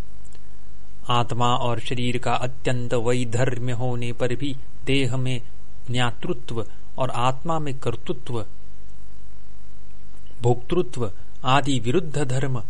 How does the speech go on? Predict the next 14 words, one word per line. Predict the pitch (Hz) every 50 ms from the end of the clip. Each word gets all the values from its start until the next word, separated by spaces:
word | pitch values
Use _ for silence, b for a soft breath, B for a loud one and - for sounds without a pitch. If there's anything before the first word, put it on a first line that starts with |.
| - - -
अविद्या | - 120 117 139 135 135 139 165 165 165
के | 160 - 156 147 135
कल्लोल | 135 143 139 139 135 139 139 139 135 135
रूपी | 131 127 131 131 127 123 - 131 127
राग | 123 127 127 127 123 127
आदि | 123 127 120 120 123 120
से | - - 127 120 123 - 139
उपहित | 135 131 - 120 104 113 131 147 147 139 - 120 - b b b b b b -
तथा | 131 131 131 120 113
देह | 107 104 113 113 120 113 156
आदि | 165 151 151 147 139 135 135 131
के | 131 131 127 127
साथ | 131 - 127 127 123
तादात्म्य | - 127 113 - 120 120 120 120 123 120 113 - - 123 117 110